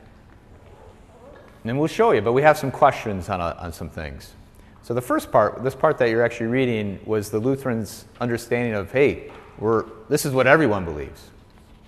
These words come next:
Okay, but there's number five. Oh, and I'm sorry, there was two translations, a German translation and a Latin translation. Obviously, these are in English. But if you look on the top,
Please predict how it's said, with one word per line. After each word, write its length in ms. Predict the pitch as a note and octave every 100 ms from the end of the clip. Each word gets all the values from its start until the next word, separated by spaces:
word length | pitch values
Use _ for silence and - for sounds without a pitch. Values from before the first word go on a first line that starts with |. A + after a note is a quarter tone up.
| - - _ - - - - - - -
Okay, 300 | A#2+ F2 - - - - - - - -
but 160 | A#2+ -
there's 280 | B2 G#2+ - - -
number 280 | A#2+ C3+ B2+
five. 800 | - G2+ F2 D#2 C#2 - - -
Oh, 160 | E3 D#3
and 160 | D#3 D3
I'm 80 |
sorry, 320 | C#3 B2+ G2 F2
there 220 | B2+ C3 B2+
was 160 | B2
two 180 | - E3+
translations, 720 | - C#3 A#2 A#2 G#2+ G2+ D#2+
a 80 | -
German 380 | F2+ A2 C#3+ C3+
translation 640 | C3+ A#2+ A#2 A#2 - A2
and 100 | F#2
a 20 |
Latin 320 | F2+ G#2+ A#2+
translation. 800 | C3 C3+ C3 C#3 C#3 C3+ E3 F3+ - - - - - - - - - - - -
Obviously, 240 | G#2+ G2+ G2
these 160 | G2+
are 100 | F2+
in 80 | E2
English. 460 | F2 D#2 D#2 - - - - - - - - - - -
But 80 | G2+
if 80 | A#2+
you 80 |
look 180 | A2+ B2
on 100 | B2
the 80 | G2
top, 580 | - - B2+ D#2+ C#2+